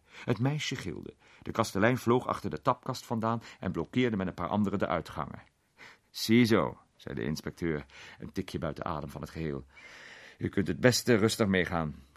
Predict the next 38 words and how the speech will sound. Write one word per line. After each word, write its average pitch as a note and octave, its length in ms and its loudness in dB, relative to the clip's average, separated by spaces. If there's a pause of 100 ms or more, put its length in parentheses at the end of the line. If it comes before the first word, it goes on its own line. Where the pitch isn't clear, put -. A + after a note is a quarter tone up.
Gerald F2 320 -2
Beaton, A#2+ 380 2 (220)
ik F#2 200 -4
arresteer F#2 540 2
u A2 160 2
voor F2 220 0
moord A2 320 6
op - 200 -6
Alice G2 240 2
Stewart F#2+ 580 0
en E2+ 100 -6
ik D#2+ 80 -6
waarschuw G#2 400 2
u G#2 200 4 (400)
dat F#2+ 160 -2
alles A2+ 160 8
wat G#2+ 120 0
u G#2+ 60 4
zegt G#2 220 2
tegen G2+ 260 2
u F#2+ 60 2
gebruikt F2+ 320 2
zal D#2 120 -4
worden D2 400 -2
bij E2 240 -4
de D#2+ 80 -2
berechting F#2 460 -2
van F2 140 -2
dit F2 120 0
misdrijf. D#2 580 -4 (640)
Dank A#2+ 240 6
u D#3+ 40 12
wel, A2+ 160 12
meneer. C2+ 280 -6 (400)
Wilt F2+ 280 -2
u F#2+ 60 2
even G2+ 200 4
helpen? B2+ 340 6